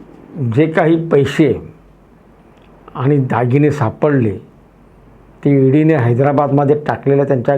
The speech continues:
घरावरच्या धाडीमध्ये मिळालेले आहेत. ती फक्त घरातली रक्कम आहे, परंतु त्याने जी काही दुसरी मालमत्ता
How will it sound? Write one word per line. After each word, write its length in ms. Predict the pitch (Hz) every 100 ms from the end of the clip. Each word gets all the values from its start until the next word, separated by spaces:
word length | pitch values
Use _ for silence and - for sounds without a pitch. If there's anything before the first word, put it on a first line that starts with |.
| 117
घरावरच्या 640 | 117 127 131 131 131 139 147 - - - - - - 156
धाडीमध्ये 500 | 113 117 139 143 135
मिळालेले 480 | 139 127 104 101 98
आहेत. 180 | 87 82 - - - - - - - - - - - - - - - -
ती 120 | 143
फक्त 300 | 127 - 156 -
घरातली 420 | - 127 131 143
रक्कम 440 | 127 - - 107 -
आहे, 140 | - - - - - - - - - - - - - - - - - _ _ _ -
परंतु 420 | 135 156 156 170
त्याने 440 | 165 110 110 147 135
जी 180 | 113
काही 260 | 131 147 151
दुसरी 340 | 131 - 151
मालमत्ता 760 | 143 117 117 135 143 - 151